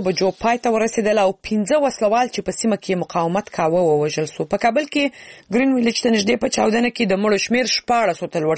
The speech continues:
شوی دی. په حمله کې یو سل نولس تنه زخمیان دي. د حملې مسؤلیت وسلوالو طالبانو اخیستی دی. دا د دوه زره نولس میلادي کال له پیل راهیسې اتلسمه خونړۍ حمله وه چې په کابل کې وسوه. په حملو کې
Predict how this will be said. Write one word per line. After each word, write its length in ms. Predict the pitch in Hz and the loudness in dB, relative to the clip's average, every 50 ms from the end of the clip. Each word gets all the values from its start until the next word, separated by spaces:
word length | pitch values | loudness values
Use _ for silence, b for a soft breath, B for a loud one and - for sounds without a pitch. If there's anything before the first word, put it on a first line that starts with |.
| - | 0
شوی 200 | - 190 170 160 | 0 2 2 2
دی. 100 | 160 165 | 2 0
په 160 | 165 180 175 175 | 0 0 0 0
حمله 160 | 180 196 220 | 2 2 0
کې 120 | 226 - | 0 0
یو 120 | 214 202 202 - | 0 0 0 0
سل 120 | 202 190 190 | 0 0 2
نولس 240 | 220 240 233 190 - | 2 2 2 2 0
تنه 240 | - - 208 208 202 B B B B B B B B - 185 170 - | 0 0 0 0 0 B B B B B B B B -2 0 2 2
زخمیان 440 | 180 175 - - 190 180 175 175 160 | 0 0 0 -2 0 0 0 0 0
دي. 60 | 165 | 0
د 80 | - 175 160 | 0 0 0
حملې 280 | 180 180 180 180 175 | 0 2 2 2 0
مسؤلیت 380 | 170 175 - 202 202 220 - - | -2 -2 0 0 0 0 0 0
وسلوالو 520 | 190 175 - - 165 165 170 165 165 165 - - | -2 -2 0 0 2 2 2 2 2 0 0 0
طالبانو 420 | 170 165 165 175 180 175 170 165 165 | 0 0 2 0 0 2 2 0 -2
اخیستی 320 | - - - - 185 170 | -4 -8 -4 -2 0 0
دی. 140 | 160 165 170 B B B B B B B B B B _ | 2 0 -2 B B B B B B B B B B _
دا 100 | 202 196 | 2 4
د 180 | 190 180 190 165 | 4 2 0 0
دوه 120 | 180 202 | 0 0
زره 280 | 202 175 196 190 190 196 | 2 2 2 2 2 2
نولس 280 | 214 214 196 190 - | 2 0 0 0 0
میلادي 260 | 202 180 185 185 170 196 - 254 | 0 0 0 0 0 -2 0 0
کال 120 | 233 220 | 0 0
له 120 | 190 - | 0 0
پیل 160 | - 254 254 233 196 | 0 0 0 2 0
راهیسې 260 | 185 196 220 - - - - | 0 -2 -2 -2 -4 -2 -2
اتلسمه 540 | 208 - - 196 202 - - 311 285 262 | -2 0 0 0 0 2 2 2 2 2
خونړۍ 400 | 208 - - 185 175 170 170 165 156 165 | 0 0 -2 0 0 2 0 0 0 -2
حمله 220 | 156 160 160 160 156 | -2 0 2 2 2
وه 80 | 151 147 | 2 0
چې 160 | - - 190 | -2 -4 -6
په 140 | 180 - 156 - - | -4 -4 -4 -2 -2
کابل 180 | 151 147 156 147 - | 0 0 -2 -2 0
کې 60 | - | 0
وسوه. 300 | 240 160 - - - - B B B B B B B B - | 0 0 0 -2 -4 -4 B B B B B B B B -2
په 160 | 175 165 170 | -2 0 2
حملو 240 | 165 175 175 190 220 | 2 2 2 2 2
کې 160 | - - | 2 0